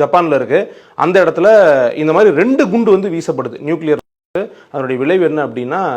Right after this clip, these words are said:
ஜப்பான்ல மிகப்பெரிய பேரழிவு நிகழுது. அந்த பேரழிவை பார்த்ததுக்கு அப்புறம் தான் வேர்ல்டு வார் டூல அதை அதிகப்படியா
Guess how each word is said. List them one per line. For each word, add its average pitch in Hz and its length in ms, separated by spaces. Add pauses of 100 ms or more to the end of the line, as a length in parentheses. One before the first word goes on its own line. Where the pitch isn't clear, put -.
(140)
ஜப்பான்ல 147 460 (260)
மிகப்பெரிய 208 460 (160)
பேரழிவு 185 500 (240)
நிகழுது. 131 320 (220)
அந்த 139 180
பேரழிவை 208 360 (120)
பார்த்ததுக்கு 170 380
அப்புறம் 139 240
தான் 180 120
வேர்ல்டு 196 280
வார் 156 200
டூல 156 220
அதை 156 140
அதிகப்படியா 185 420